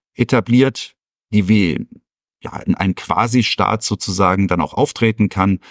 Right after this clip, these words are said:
mit politischen Strukturen und Institutionen. Und dann definiert man bestimmte Themengebiete, in denen zusammengearbeitet wird.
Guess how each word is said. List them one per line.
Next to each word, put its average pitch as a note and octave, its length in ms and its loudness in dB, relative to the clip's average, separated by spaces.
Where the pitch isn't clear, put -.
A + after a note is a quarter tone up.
mit F#2+ 200 -2
politischen F#2+ 480 -2
Strukturen C3 640 0
und F#2 100 -2
Institutionen. A2+ 920 0
Und A2+ 140 2
dann B2 160 2
definiert C3 540 2
man C3+ 120 4
bestimmte A#2 460 2
Themengebiete, C3+ 680 0
in A2+ 80 4
denen G#2+ 240 2
zusammengearbeitet F#2 1120 -2
wird. - 420 -4